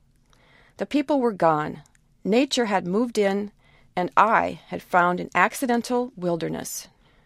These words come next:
Every year, its domesticated past was harder to trace.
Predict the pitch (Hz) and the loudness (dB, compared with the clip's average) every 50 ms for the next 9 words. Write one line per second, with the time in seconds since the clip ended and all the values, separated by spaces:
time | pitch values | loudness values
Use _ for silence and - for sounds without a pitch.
0 | _ _ _ _ _ _ _ _ _ _ - 254 311 330 381 359 311 240 220 247 | _ _ _ _ _ _ _ _ _ _ 2 4 4 4 2 0 -2 0 2 2
1 | 240 180 151 - - - 185 - - 196 190 202 233 240 - 262 - 240 202 180 | 4 4 2 2 -2 -8 -14 -10 -6 -4 -2 -2 -2 -2 -4 -4 -4 -2 -2 -2
2 | 170 - 180 175 170 180 - - - 165 - - - 170 185 202 233 240 - 240 | -4 -4 -2 -2 -2 -2 -4 -6 -10 -12 -12 -10 -4 -4 -2 -2 -2 -4 -6 -8
3 | - - - 165 156 139 - - - - - | -8 -8 -6 -6 -6 -6 -8 -10 -14 -16 -16